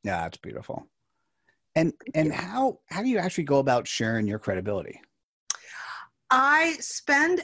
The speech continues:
Speaker 2: a fair bit of time on Facebook, uh, some time on LinkedIn, and on Twitter.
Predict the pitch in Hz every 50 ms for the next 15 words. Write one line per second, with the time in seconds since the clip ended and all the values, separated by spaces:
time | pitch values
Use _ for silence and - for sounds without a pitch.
0 | - 233 233 226 - - - - 277 269 311 320 320 311 294 294 262 - - 269
1 | 254 254 247 254 240 233 233 254 269 262 - 220 208 202 - - 254 311 403 -
2 | - - - - _ _ _ _ _ _ _ _ _ _ 233 226 226 214 220 220
3 | - - 285 269 277 285 269 294 277 277 269 269 269 247 233 233 240 247 - 247
4 | 214 202 214 269 359 359 - _ _ _ _ _ _ - 226 233 233 233 233 254
5 | 262 254 - - 214 196 180 180 208 240 240